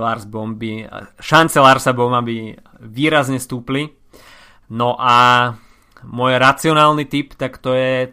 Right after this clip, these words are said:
Tom Bonnen. Veľmi neoriginálny, ale tak čo iné si môžeme prijať ako Tomekého piate víťazstvo pri jeho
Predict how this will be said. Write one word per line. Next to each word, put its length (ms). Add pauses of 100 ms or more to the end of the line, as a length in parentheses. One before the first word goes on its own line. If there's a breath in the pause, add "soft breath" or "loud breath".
(160)
Tom 200
Bonnen. 520 (600)
Veľmi 640 (400)
neoriginálny, 1000 (840 soft breath)
ale 340 (460)
tak 320
čo 180
iné 160
si 160
môžeme 320
prijať 460
ako 160 (640)
Tomekého 880
piate 320
víťazstvo 720
pri 240
jeho 160